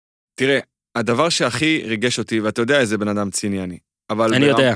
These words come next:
Speaker 1: ברמת הצמרמורות, וממש, אתה יודע, שקע אצלי בלב, זה כל האנשים שעובדים, להבדיל, במקצועות עם פיקים של אדרנלין, שוטרים, לוחמי אש, אמ,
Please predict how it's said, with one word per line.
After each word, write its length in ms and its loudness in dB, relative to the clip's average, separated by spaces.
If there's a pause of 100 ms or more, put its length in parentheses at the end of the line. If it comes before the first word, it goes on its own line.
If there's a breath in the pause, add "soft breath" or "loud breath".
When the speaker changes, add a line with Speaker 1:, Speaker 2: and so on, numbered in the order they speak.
Speaker 1:
ברמת 480 -2
הצמרמורות, 1120 0
וממש, 720 0 (400)
אתה 260 -10
יודע, 80 0
שקע 400 0
אצלי 280 -2
בלב, 440 0 (680)
זה 280 -2 (200)
כל 260 2
האנשים 500 0
שעובדים, 1120 -4 (200)
להבדיל, 640 -4 (400)
במקצועות 600 -2
עם 120 -2
פיקים 360 -4
של 160 -6
אדרנלין, 540 -4 (320)
שוטרים, 480 -4 (360)
לוחמי 520 -2
אש, 240 -8 (880 loud breath)
אמ, 800 -2